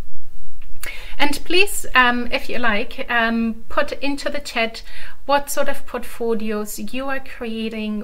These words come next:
or you are supporting, um, at, in your workplace,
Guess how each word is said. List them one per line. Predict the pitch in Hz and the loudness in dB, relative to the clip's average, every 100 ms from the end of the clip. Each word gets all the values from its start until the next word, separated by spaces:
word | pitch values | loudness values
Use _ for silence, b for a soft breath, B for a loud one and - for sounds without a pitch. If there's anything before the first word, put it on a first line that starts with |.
| - | -10
or | 196 180 190 | -6 -2 -2
you | 185 214 233 | -4 -2 2
are | 247 | 2
supporting, | - 240 - 214 202 196 196 196 B B B B B | 2 -2 -4 -10 -8 -8 -8 -6 B B B B B
um, | 220 208 202 202 202 196 196 - | 0 0 0 0 -2 -6 -8 -10
at, | 208 196 202 202 - | -10 -8 -10 -10 -8
in | 220 | -4
your | 208 233 | -4 -4
workplace, | 233 220 - - - - - | -8 -10 -12 -8 -4 -4 -4